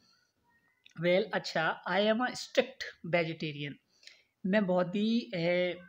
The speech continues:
मतलब कि बहुत ही कठोर वेजिटेरियन हूँ, मतलब कि शाकाहारी हूँ। "I respect my teachers," और मैं अपने टीचर्स की रिस्पेक्ट करती हूँ। "I like reading," मैं पढ़ना पसंद करती हूँ। "Flying,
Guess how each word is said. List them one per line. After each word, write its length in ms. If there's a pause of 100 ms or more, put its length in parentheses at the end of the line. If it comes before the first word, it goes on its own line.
मतलब 460
कि 80
बहुत 320
ही 40
कठोर 420
वेजिटेरियन 720
हूँ, 140
मतलब 240
कि 320 (1300)
शाकाहारी 680
हूँ। 200 (420)
"I 100
respect 520
my 240
teachers," 500
और 120
मैं 160
अपने 220
टीचर्स 420
की 100
रिस्पेक्ट 500
करती 320
हूँ। 280 (380)
"I 40
like 360
reading," 300
मैं 160
पढ़ना 360
पसंद 400
करती 280
हूँ। 260 (1400)
"Flying, 500